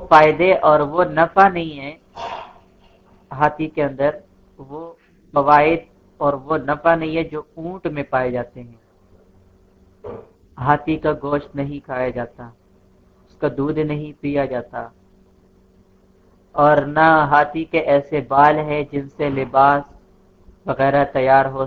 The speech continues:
سکے، نہ ہاتھی کے اندر اطاعت ہے، صبر بھی نہیں ہے، مسکنت بھی نہیں ہے، جیسے اونٹ میں ہوتا ہے، اور نہ ہاتھی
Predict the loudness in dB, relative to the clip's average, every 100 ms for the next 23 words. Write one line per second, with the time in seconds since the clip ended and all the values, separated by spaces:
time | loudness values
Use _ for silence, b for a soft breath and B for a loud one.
0 | -8 -12 -12 -14 -16 _ _ _ _ _
1 | _ _ _ _ _ _ -12 2 4 6
2 | 4 2 0 -2 -2 0 0 0 -8 _
3 | -10 -10 2 6 8 6 2 -4 -2 -4
4 | -6 -16 -8 -4 0 0 0 -6 -8 -16
5 | -18 -18 -20 _ _ _ -20 -20 _ _
6 | _ -20 _ _ -20 -20 _ -20 -20 _
7 | _ _ -6 -4 -2 0 2 0 0 0
8 | 0 -2 -4 -8 -10 _ _ -20 -20 _
9 | _ _ -2 -2 0 -2 -2 -6 -6 -8
10 | -4 -4 -4 -6 -4 -6 -8 -18 _ _
11 | -20 _ _ _ -20 -20 -20 _ -20 _
12 | -20 -20 _ _ _ -20 -12 -2 2 4
13 | 4 2